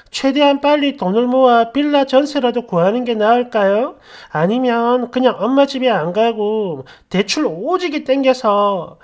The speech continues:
작은 원룸이라도 들어가는 게 더 나을까요? 뭐가 좋을까요? 사실, 어이구, 아무 걱정하지 말고 일단 집으로 들어와라, 우리 딸.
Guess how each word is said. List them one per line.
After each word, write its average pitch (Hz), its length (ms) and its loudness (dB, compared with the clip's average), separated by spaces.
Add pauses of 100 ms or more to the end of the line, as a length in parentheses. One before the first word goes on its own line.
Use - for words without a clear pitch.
(200)
작은 175 360 -2
원룸이라도 247 680 2
들어가는 214 480 -4
게 247 140 -4
더 196 220 0
나을까요? 226 760 0 (200)
뭐가 202 260 6
좋을까요? 254 640 -2 (440)
사실, 226 960 -8 (300)
어이구, 170 640 -4 (320)
아무 330 260 6
걱정하지 285 540 4
말고 208 680 0
일단 254 360 2
집으로 254 440 -2
들어와라, 226 720 2
우리 214 300 -8
딸. 233 400 2